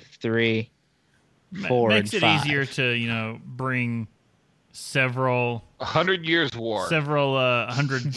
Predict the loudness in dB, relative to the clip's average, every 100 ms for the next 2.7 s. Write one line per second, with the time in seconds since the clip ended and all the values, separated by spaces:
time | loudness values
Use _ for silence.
0 | -6 0 2 2 2 -2 -2 -4 -4 -4
1 | -6 -6 -10 -4 -2 0 -2 -8 -12 -12
2 | -8 -8 -8 -12 -8 -6 -8